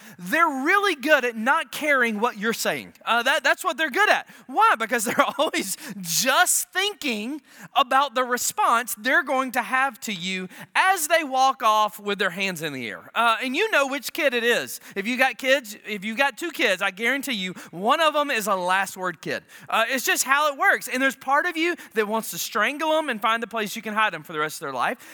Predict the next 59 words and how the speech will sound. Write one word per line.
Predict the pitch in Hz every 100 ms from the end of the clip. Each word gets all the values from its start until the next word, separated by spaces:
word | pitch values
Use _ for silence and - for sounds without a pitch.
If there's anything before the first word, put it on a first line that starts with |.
| -
And | 302
there's | 330 -
part | - 320 381 440 403
of |
you | 269 277 285
that | 294
every | 254 330 359 339
now | 294 294 359 392
and | 285
then | 240 254
you're | 277
like, | 254 247 208
"You |
know | 233
what? | 285 254
They | 208
have | 170
a | 185
good | 202
point." | - 214 127 - _ - 175
And | 262
you |
don't | 294 330
know | 294
<laughs> |
what | 320 294
to |
say | - 294 262
back | 285 370 269
to | 233
'em | 135 - -
just | 220 -
'cause | 226 -
they're | 247
good | 202 330
at | 208 175
it. | 220
Well, | 277
here's | 302 359
the | 262
thing. | 202 190
This | 302 -
morning, | 311 349 285 165 170 190 - - -
we're | 196 190 285 370 370
going | 240 285 277 311 302
to | - 302
look | 247 208 233 247 -
at | 170 151 147 165 _ - _
some | - - 262
last | 220 202 208 214 240 269 269 - - - _
word | 190 180 208 226 226 196 160
business. | 190 151 151 104 - - - - - 143
Uh, | 220 233
we're | 277
gonna | 349 349
look | 392 370
at | 233
some | 285 240
la-, | 226 240